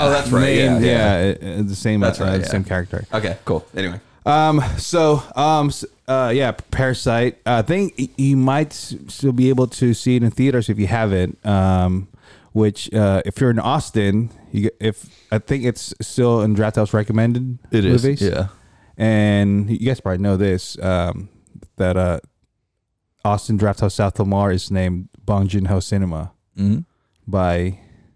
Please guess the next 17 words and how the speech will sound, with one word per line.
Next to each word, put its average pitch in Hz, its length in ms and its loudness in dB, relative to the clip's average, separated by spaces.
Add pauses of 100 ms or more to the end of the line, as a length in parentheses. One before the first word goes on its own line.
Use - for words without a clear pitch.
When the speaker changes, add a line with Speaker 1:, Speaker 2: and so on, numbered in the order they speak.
(1300)
Speaker 2:
by 95 320 0 (340)
s-, - 200 -16
entire 101 300 -2
city 101 160 0
of 95 80 0
Austin 95 400 -4 (180)
Speaker 3:
Mm-hmm. 104 500 -4
Speaker 2:
or 92 140 -2 (120)
Team 101 200 -2
League. 95 300 -6
Or 95 80 -4
Speaker 3:
Yeah, 95 200 4
Speaker 2:
Draft 92 160 2
House 101 120 2
Speaker 3:
yeah. 92 100 2
Speaker 2:
Cinema. 117 260 2
Speaker 3:
It 101 60 -4